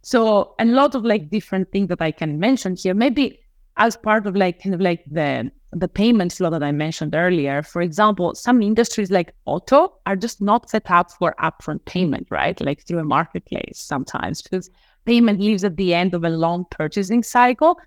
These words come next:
So we needed to stay away from such categories or segments that,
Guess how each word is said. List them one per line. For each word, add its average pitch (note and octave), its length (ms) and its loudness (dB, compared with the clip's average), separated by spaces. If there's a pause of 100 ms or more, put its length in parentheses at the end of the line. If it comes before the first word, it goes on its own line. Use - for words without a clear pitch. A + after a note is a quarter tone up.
(160)
So - 120 -2
we A3 140 0
needed A#3+ 240 2
to - 80 -12
stay A#3 220 2
away F#3 420 4
from F3 240 -6
such - 300 -4
categories E3+ 580 -2
or D#3+ 60 -4
segments D#3 680 -4
that, D3+ 320 -2